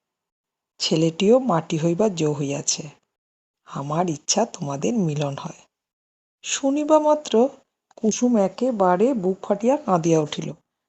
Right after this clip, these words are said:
এবং ছুটিয়া পালাইয়া গেল। এমনি করিয়া প্রায় মাঝে মাঝে সন্ধ্যাবেলায় শ্রীপতির বাড়ি গিয়া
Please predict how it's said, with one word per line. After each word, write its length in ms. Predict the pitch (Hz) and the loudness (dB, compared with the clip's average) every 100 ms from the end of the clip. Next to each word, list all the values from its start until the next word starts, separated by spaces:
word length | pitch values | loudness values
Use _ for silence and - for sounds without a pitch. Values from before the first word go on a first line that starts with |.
| _ _ - | _ _ -6
এবং 220 | 254 254 | -4 -2
ছুটিয়া 400 | 226 208 165 214 | 0 0 2 2
পালাইয়া 360 | 233 160 147 143 | 4 2 2 0
গেল। 300 | 147 156 160 - _ _ _ _ _ _ _ 240 | -4 -6 -10 -12 _ _ _ _ _ _ _ 4
এমনি 220 | 247 254 | 4 4
করিয়া 320 | 254 254 269 277 | 2 4 6 4
প্রায় 380 | - 214 247 | 6 8 8
মাঝে 300 | 294 196 180 | 8 6 6
মাঝে 260 | 202 202 247 | 4 4 2
সন্ধ্যাবেলায় 640 | - 190 175 180 185 214 | 2 2 4 4 6 6
শ্রীপতির 560 | 247 - 170 165 165 190 | 6 2 0 -2 -2 -2
বাড়ি 280 | 175 160 156 | 0 0 0
গিয়া 260 | 170 240 | 2 2